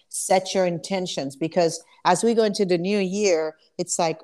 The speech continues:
you know, we, we spend so much time, um, reflecting on what didn't happen this year or how bad it was or whatever.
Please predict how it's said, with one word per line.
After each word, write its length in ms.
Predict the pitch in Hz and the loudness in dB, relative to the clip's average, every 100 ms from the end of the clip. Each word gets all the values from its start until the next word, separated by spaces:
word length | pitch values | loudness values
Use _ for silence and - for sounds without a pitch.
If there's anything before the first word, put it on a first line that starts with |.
| 180 | -4
you 120 | 190 | -2
know, 100 | 156 | -2
we, 200 | 165 180 | -2 -2
we 160 | 180 | -2
spend 260 | 190 - 208 | -4 -4 -6
so 120 | - | -6
much 240 | 208 185 - | -6 -6 -4
time, 480 | 196 180 165 170 170 | -4 -4 -8 -12 -10
um, 200 | 170 170 | -8 -4
reflecting 560 | 170 160 202 190 196 160 | -6 -2 0 0 -2 -6
on 180 | 151 156 | -6 -8
what 540 | - 160 160 165 156 - - - _ _ | -8 -6 2 2 2 -4 -18 -20 _ _
didn't 220 | 196 190 | 2 2
happen 540 | 185 175 170 175 175 | 0 -4 -2 -2 -2
this 300 | 170 170 - | -2 -4 -4
year 440 | 175 160 156 156 151 | -4 -2 -2 -2 -2
or 260 | 139 120 | -2 -4
how 160 | 127 151 | -4 -6
bad 320 | 139 156 165 | -2 -2 -2
it 120 | 156 | -4
was 460 | - 156 147 151 147 | -4 -4 -2 -4 -4
or 100 | 143 | -4
whatever. 520 | 147 156 202 185 147 | -2 -2 -2 -4 -10